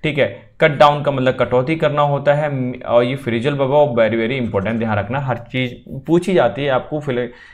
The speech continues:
कभी fill in the blanks में पूछेगा, कभी इम्प्रूवमेंट में पूछेगा, पूछेगा जरूर। मेक a reduction in, या किसी भी चीज़ में कमी करना।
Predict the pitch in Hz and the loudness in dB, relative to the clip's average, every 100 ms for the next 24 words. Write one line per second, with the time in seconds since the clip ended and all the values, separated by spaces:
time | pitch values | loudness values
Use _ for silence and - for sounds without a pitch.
0 | - 127 127 127 135 135 131 135 123 123 | -2 -2 0 0 0 2 0 0 -4 -4
1 | 131 120 123 123 123 123 110 131 127 123 | -2 0 2 2 0 0 -2 -2 0 -2
2 | 117 120 127 151 135 117 107 123 113 95 | -4 -6 -6 -6 -4 -4 -2 0 0 -2
3 | 90 - - - 127 139 151 151 143 120 | -6 -10 -20 -12 -6 -4 0 2 2 2
4 | 117 147 113 110 113 131 131 117 120 117 | 0 -4 -4 -2 0 -2 -4 -6 -6 -4
5 | 113 107 151 151 101 95 95 87 90 | -6 -4 -6 -4 -4 -4 -6 -6 -8